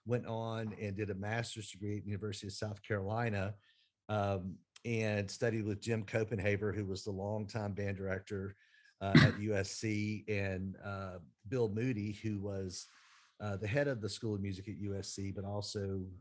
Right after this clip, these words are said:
Speaker 1: uh, taught graduate level conducting classes and, uh, that sort of thing. So, uh,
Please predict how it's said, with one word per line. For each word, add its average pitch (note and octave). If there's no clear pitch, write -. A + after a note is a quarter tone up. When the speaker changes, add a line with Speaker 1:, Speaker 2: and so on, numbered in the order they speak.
Speaker 1:
uh, F2+
taught G2
graduate G#2+
level F#2+
conducting G2+
classes F#2+
and, F2
uh, F2
that G2
sort F2+
of F2
thing. E2+
So, F#2+
uh, G#2